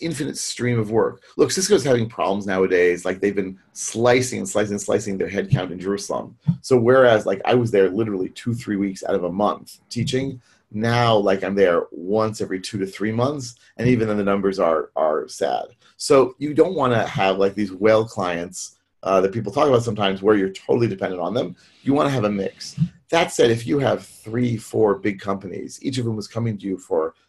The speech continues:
you know, four, five, six courses a year, you are set. Um, look, smaller companies contact me. They call me, and I'm very happy to work with them. Um, they don't even always argue about money because they might be smaller, but that doesn't mean they're less profitable. Um,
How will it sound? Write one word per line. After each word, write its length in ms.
you 80
know, 100
four, 240
five, 280
six 240
courses 340
a 60
year, 340
you 160
are 120
set. 420
Um, 340
look, 320
smaller 300
companies 320
contact 400
me. 220
They 100
call 220
me, 220
and 100
I'm 120
very 380
happy 180
to 80
work 180
with 120
them. 400
Um, 580
they 220
don't 360
even 240
always 400
argue 520
about 280
money 400
because 240
they 80
might 160
be 80
smaller, 360
but 80
that 80
doesn't 200
mean 120
they're 80
less 160
profitable. 720
Um, 500